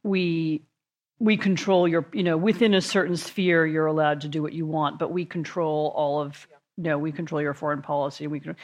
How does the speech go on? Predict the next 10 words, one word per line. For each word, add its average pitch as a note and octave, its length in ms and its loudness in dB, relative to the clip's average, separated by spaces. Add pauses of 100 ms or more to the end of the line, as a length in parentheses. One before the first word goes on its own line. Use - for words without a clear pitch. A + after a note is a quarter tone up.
(300)
and A#3+ 160 0
that's, C#4 200 2 (100)
in C4 160 2
some E4+ 320 4
ways, E3+ 580 2
is G#3+ 200 -4
what A3 200 -2
Ukraine A#3 540 -2
has B3 320 2
been - 380 -4